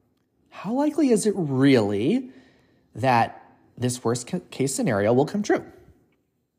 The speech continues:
Now, for me, when I looked at that years ago,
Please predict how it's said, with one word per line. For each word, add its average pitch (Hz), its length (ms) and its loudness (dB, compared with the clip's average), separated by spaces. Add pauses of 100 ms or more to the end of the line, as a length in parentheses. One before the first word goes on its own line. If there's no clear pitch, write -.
(760)
Now, 170 440 6
for 165 140 0
me, 202 320 0
when 165 180 2
I 147 60 2
looked 139 240 0
at 135 100 -6
that 151 480 0 (360)
years 135 200 -6
ago, 135 320 4